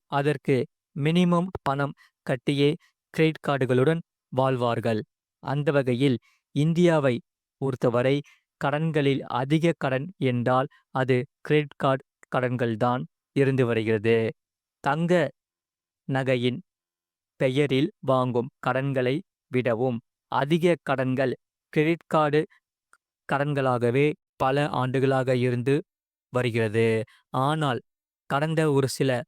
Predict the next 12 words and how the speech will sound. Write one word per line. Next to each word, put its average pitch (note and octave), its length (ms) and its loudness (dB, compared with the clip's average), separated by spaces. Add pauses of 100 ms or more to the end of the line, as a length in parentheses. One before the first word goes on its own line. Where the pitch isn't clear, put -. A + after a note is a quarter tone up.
(120)
ஆண்டுகளில் C3+ 600 0 (1160)
கிரெடிட் D#3 320 0
கார்டுகள் C#3 500 -2 (680)
சிக்கலானது C#3 800 0
என்ற A#2 260 -2 (520)
பிரச்சாரம் E3 580 -2 (220)
மெல்ல D#3+ 440 2
மெல்ல C3 320 0 (600)
மாறத் C3+ 400 -2
தொடங்கியுள்ளது. B2 720 0 (1200)
அதாவது, C3 480 0 (360)
ஏற்கனவே D#3 600 0